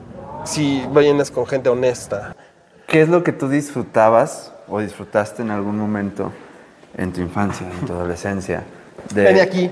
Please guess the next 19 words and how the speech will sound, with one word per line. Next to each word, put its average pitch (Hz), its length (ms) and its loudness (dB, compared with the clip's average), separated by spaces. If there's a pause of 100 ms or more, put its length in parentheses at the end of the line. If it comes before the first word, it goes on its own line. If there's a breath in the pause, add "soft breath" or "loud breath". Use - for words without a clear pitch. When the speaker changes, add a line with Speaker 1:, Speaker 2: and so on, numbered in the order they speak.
(120)
Speaker 2:
de 117 200 0
contar 120 460 4
estas 127 360 -2
historias? 113 580 -4
Speaker 1:
Venía 196 280 8
aquí 185 260 4
al 165 120 6
foro, 160 420 4 (800 loud breath)
me 165 80 2
sentaba 175 640 4
y 180 80 -4
de 151 140 0
repente 147 420 -4
veía 139 380 0 (600 loud breath)
el 139 200 -2
comercial 139 480 2
de 143 80 2
helados 131 400 2
Danesa, 135 560 2